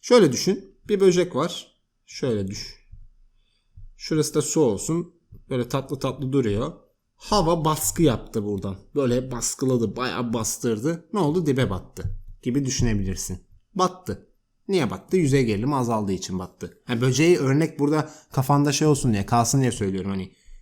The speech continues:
suyun yüzey gerilimi azaldı basınç arttığı için. Ben bunu böyle örnekliyorum ki kafanda kalsın. Hani üzerine baskı arttı. Sen böyle ah dedin, baskı arttı, battın.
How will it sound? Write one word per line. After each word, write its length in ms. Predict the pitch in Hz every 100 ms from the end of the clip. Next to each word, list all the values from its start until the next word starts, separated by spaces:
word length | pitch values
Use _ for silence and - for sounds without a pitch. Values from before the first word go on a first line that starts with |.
| _
suyun 320 | - - 147
yüzey 320 | 147 131 151
gerilimi 300 | 143 139 123
azaldı 460 | 123 117 123 123 120
basınç 340 | 107 - 101
arttığı 280 | 98 90 -
için. 460 | 196 190 180 190 -
Ben 160 | 190 170
bunu 180 | 196 185
böyle 200 | 160 117
örnekliyorum 540 | 104 107 104 139 190
ki 100 | 202
kafanda 440 | 180 160 151 143
kalsın. 380 | 113 92 - 98 - - -
Hani 140 | 156
üzerine 380 | 160 170 170 151
baskı 360 | 151 - -
arttı. 680 | 160 107 - - 170 220 - - - - _
Sen 240 | - 135 139
böyle 460 | 135 135 - - -
ah 300 | 170 151 131
dedin, 280 | 131 160
baskı 300 | 165 180 -
arttı, 220 | 113 - 185
battın. 360 | 110 - 98